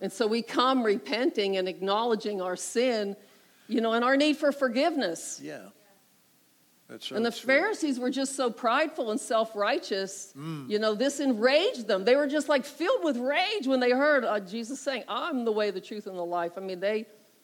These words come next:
Speaker 1: the one Gospel of John, after he gave this sermon, if you read chapter four of Luke,
Speaker 2: <laughs>
Speaker 1: or, or Luke, I said John, the Gospel of Luke, they, like,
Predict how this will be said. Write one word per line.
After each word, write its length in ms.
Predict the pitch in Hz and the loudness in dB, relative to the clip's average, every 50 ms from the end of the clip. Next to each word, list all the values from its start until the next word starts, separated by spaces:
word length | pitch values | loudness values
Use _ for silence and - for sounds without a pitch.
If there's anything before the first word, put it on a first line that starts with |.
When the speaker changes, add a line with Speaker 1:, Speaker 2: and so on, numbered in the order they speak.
| _ _ - | _ _ -6
Speaker 1:
the 100 | 180 196 | -4 -2
one 340 | 196 214 233 240 240 214 190 - 190 | 0 0 0 0 0 -2 -6 -8 -4
Gospel 480 | 165 214 220 247 302 - - 233 220 202 | 0 2 2 2 0 -2 -4 -4 -2 -2
of 120 | 190 185 | -2 -2
John, 420 | - 202 185 196 240 262 233 202 202 | 0 0 0 2 2 2 2 2 2
after 240 | 196 196 - 208 196 | 2 0 -2 -4 -4
he 120 | 214 196 | -4 -2
gave 260 | 170 196 202 208 202 175 | -2 0 0 0 0 -2
this 200 | 180 170 - - | -4 -6 -6 -8
sermon, 640 | - - 196 208 320 254 220 190 180 180 185 190 190 | -8 -4 -4 -2 -2 -2 -2 -2 -2 -4 -4 -6 -10
if 120 | 185 165 185 | -12 -10 -8
you 80 | 185 | -4
read 260 | 180 208 208 202 175 - | -2 -2 -2 -4 -6 -6
chapter 400 | - 208 202 202 - - 180 170 | -4 -4 -4 -4 -4 -8 -10 -10
four 380 | - - 202 208 220 220 196 | -8 -6 -6 -4 -4 -4 -4
of 100 | 175 170 | -4 -2
Luke, 340 | 170 - - 240 240 254 - - 233 226 - _ | 0 0 2 2 0 -2 -4 -6 -8 -14 -14 _
Speaker 2:
<laughs> 180 | _ _ _ | _ _ _
Speaker 1:
or, 180 | - 233 214 214 | -2 0 0 0
or 80 | 202 190 | 0 0
Luke, 240 | 196 226 226 202 - | 2 2 2 2 2
I 60 | 180 | -2
said 200 | 170 - 180 165 | -6 -6 -8 -10
John, 160 | - 190 196 160 - - - - - - - _ _ - - - - - | -10 -10 -12 -12 -14 -20 -20 -20 -20 -20 -20 _ _ -20 -20 -20 -12 -8
the 120 | 214 - | -8 -4
Gospel 500 | - - 185 190 - - - 208 - 190 | -2 -2 -2 -2 -4 -4 -4 -4 -2 -2
of 80 | 170 226 | -4 -4
Luke, 420 | 208 202 - 240 220 - - - - - - - - - _ _ - | -4 -2 0 0 -2 -2 -8 -14 -20 -20 -20 -20 -20 -20 _ _ 2
they, 140 | 240 262 269 | 2 2 2
like, 280 | - 269 269 262 - | 2 2 4 4 4